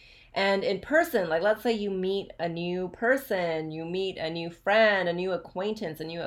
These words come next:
connection. In order for them to build trust with you, you need to nurture that relationship. You probably need to have some calls with them, meet them. You know, think, like, how,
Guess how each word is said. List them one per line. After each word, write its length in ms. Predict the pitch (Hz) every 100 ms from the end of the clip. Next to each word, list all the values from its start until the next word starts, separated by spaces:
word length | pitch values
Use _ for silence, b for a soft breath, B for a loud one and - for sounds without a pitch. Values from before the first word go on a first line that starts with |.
| -
connection. 640 | 196 226 233 - 87 - b b b b b
In 160 | 185
order 240 | 214 247 302
for 160 | 240
them 420 | 185 180 185 190 185
to 180 | 185
build 340 | 170 165 156 151
trust 440 | - 220 285 -
with 240 | 196 175 160
you, 400 | 156 160 160 -
you 560 | - - 180 208 233 226
need 300 | 170 185 180
to 300 | - 180 175
nurture 460 | 165 165 165 - 180
that 220 | 175 170
relationship. 720 | 180 220 247 196 - 139 - - _ b b b b
You 120 | 165
probably 560 | 170 190 175 190 180 180
need 320 | 175 170 160 -
to 540 | 170 170 170 165 147 -
have 300 | - - 147
some 180 | - 202
calls 440 | 202 269 277 262 240
with 200 | 185 -
them, 500 | 165 147 147 165 214
meet 300 | 285 - -
them. 320 | 165 156 160
You 80 | 190
know, 60 |
think, 280 | 202 302 302
like, 180 | 285 269
how, 300 | 254 214